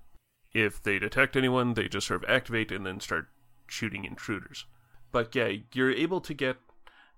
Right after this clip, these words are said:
a decent idea of where those twenty-four that are currently active, or twenty-three that are currently active, are.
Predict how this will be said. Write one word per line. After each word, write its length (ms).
a 380
decent 440
idea 460
of 580
where 460
those 460
twenty-four 600
that 200
are 320
currently 420
active, 540
or 100
twenty-three 600
that 180
are 40
currently 360
active, 300
are. 340